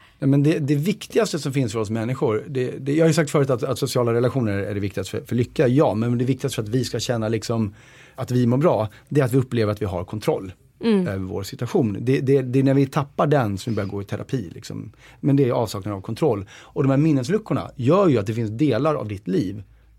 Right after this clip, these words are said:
Speaker 1: där du plötsligt i efterhand inser att jag inte haft någon kontroll, jag vet inte vad som hände. Så det är ju, kan ju vara otroligt traumatiskt att, att inse det, att,
Speaker 2: Mm.
Speaker 1: att man har haft de här luckorna. För att det är så läskigt när vi inte har vår kontroll.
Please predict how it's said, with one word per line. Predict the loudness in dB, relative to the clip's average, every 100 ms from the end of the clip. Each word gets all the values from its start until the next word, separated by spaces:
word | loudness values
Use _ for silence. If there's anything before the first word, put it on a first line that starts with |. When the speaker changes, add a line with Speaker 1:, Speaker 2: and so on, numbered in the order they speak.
| -2
Speaker 1:
där | 0
du |
plötsligt | 0 -2 -2 -4
i | 2 2
efterhand | 2 -2 0 2 2 2
inser | 0 0
att | -2
jag | -4
inte | -4
haft | -6
någon | -6
kontroll, | -6 -6 -2 -2
jag | -4
vet | -6
inte | -6 -6
vad |
som | -4
hände. | -2 0 0 -2 -4 -20 -20 -10
Så | -4
det | 2 2
är | 2 0 2
ju, | 2 0 -4 -8
kan | -2 0
ju |
vara | 0
otroligt | -2 -2 0 0 0
traumatiskt | 0 2 4 2 -2 -8 -10 -14 _ _ _ _ -4
att, | -4 -4
att | -4 2
inse | 2 2 0 0
det, | 0 -4 -10 _
att, | -4 2
Speaker 2:
Mm. | 4
Speaker 1:
att | 2
man | 0
har | -2
haft | -4
de | -4
här | -4
luckorna. | -2 0 0 -2 -12 -12
För | -6
att | -4
det | 0
är | 2 2
så | 2
läskigt | -2 -4 -4 -4
när | -4
vi |
inte | -2 0
har | 2
vår | 0
kontroll. | -4 -2 -2 -2